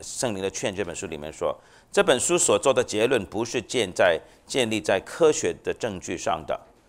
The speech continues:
亚当斯说，我的方法论是预设式的，presuppositionalist，意思就是说，我们先，我们预先，先相信圣经是神的话，圣经是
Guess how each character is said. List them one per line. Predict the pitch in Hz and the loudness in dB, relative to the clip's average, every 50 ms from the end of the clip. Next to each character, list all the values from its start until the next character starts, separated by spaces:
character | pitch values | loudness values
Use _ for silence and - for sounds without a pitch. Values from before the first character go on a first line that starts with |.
| _ _ _ _ - | _ _ _ _ -4
亚 | - - 90 | -2 0 2
当 | - 117 123 120 | 2 2 2 2
斯 | - 120 110 | -2 -4 -2
说， | 101 113 107 104 101 | 2 4 4 4 4
我 | 90 95 95 | 4 2 2
的 | 90 113 | 4 2
方 | 113 - 170 170 170 | 4 6 6 6 6
法 | 135 117 104 | 6 4 6
论 | 104 120 113 98 | 6 4 2 2
是 | 90 101 101 - - | 0 -4 -6 -8 -8
预 | 127 170 170 156 131 110 95 82 - - - | -10 -12 -8 -6 -4 -4 -4 -6 -8 -10 -8
设 | - - - 139 98 - - - - | -6 0 2 2 2 2 0 -8 -12
式 | - - - 110 95 - - | -10 -8 -6 -6 -8 -6 -6
的， | - - - _ _ _ _ _ _ _ _ _ _ _ _ - | -6 -6 -6 _ _ _ _ _ _ _ _ _ _ _ _ -12
presuppositionalist， | - 117 107 104 98 104 107 - - 101 87 101 117 - - 107 87 76 73 65 - - - - - - - - _ _ _ | -8 -8 -8 -6 -4 -2 -2 -2 -2 -6 -6 -4 -6 -6 -6 -6 -8 -8 -8 -8 -10 -12 -12 -14 -18 -20 -20 -20 _ _ _
意 | - 165 | -6 -4
思 | 151 160 | -4 -2
就 | 143 160 160 | 0 0 0
是 | 147 | 0
说， | - 160 147 135 131 127 - - - _ | 2 4 6 8 6 6 4 -2 -12 _
我 | - - 98 98 | 0 2 2 4
们 | 101 104 110 131 | 4 2 0 -2
先， | 139 - - - - - - 214 214 208 208 208 202 202 202 - - _ _ _ _ _ | -2 -4 -4 -4 -4 -4 -2 2 4 6 6 6 4 0 -6 -12 -18 _ _ _ _ _
我 | - 87 | -8 -6
们 | 101 123 127 - _ _ _ | -4 -4 -6 -8 _ _ _
预 | - 233 226 185 139 113 | -8 -6 -4 -4 -2 -2
先， | 101 - - - 165 156 156 151 151 151 151 - _ _ _ _ _ _ _ _ _ _ _ _ _ _ - | -2 -2 0 2 4 4 4 4 2 -2 -8 -16 _ _ _ _ _ _ _ _ _ _ _ _ _ _ -14
先 | - - - - 160 151 160 | -10 -8 -4 -2 -2 -2 -2
相 | 151 - - 208 180 190 202 | -2 -4 -2 -2 -2 -4 -4
信 | 180 - - 180 123 87 - - _ _ _ _ _ _ | -4 -2 -2 -2 -4 -6 -10 -16 _ _ _ _ _ _
圣 | - - - 135 117 110 | -8 -6 -4 -4 -4 -4
经 | - 123 117 | -6 -8 -8
是 | 107 - 107 | -8 -8 -8
神 | 98 - - 82 82 | -6 -4 -4 -4 -4
的 | 95 | -6
话， | - - - 101 85 62 - - _ _ _ _ _ _ | -6 -2 -2 -2 -2 -2 -4 -10 _ _ _ _ _ _
圣 | - - - 143 123 110 104 | -18 -10 -6 -6 -6 -4 -6
经 | 92 117 113 107 | -6 -8 -8 -8
是 | - - 101 | -6 -8 -8